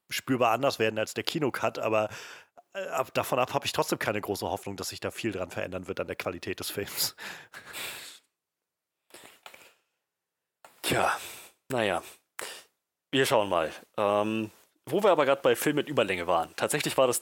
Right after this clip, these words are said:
Speaker 2: nicht als Überleitung geplant, aber da du es erwähnt hast, nutzen wir das gleich mal am besten. <laughs> Ähm, denn, äh, für alle, die den Film, äh, bereits gesehen haben,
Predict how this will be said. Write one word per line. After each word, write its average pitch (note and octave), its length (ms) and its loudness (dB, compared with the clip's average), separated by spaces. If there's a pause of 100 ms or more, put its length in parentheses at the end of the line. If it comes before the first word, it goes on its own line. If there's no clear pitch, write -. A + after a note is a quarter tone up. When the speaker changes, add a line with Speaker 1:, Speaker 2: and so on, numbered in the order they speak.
Speaker 2:
nicht - 380 -2
als E3+ 120 0
Überleitung D#3 580 2
geplant, C#3+ 320 4
aber A#2+ 140 4
da B2+ 100 6
du C#3+ 60 2
es C3+ 80 -6
erwähnt C#3+ 340 4
hast, - 260 4
nutzen E3 280 0
wir G2+ 60 0
das F#2+ 140 2
gleich F#2+ 220 0
mal G#2+ 100 6
am G2 80 -2
besten. G#2+ 460 0
<laughs> - 60 -6 (1200)
Ähm, B2+ 460 4 (160)
denn, A#2+ 460 4
äh, A2+ 400 6 (320)
für B2 160 4
alle, B2 160 6
die A#2 100 -4
den A2+ 160 0
Film, A2+ 560 0
äh, A#2+ 140 -2
bereits A2 280 2
gesehen C3 380 2
haben, B2 480 0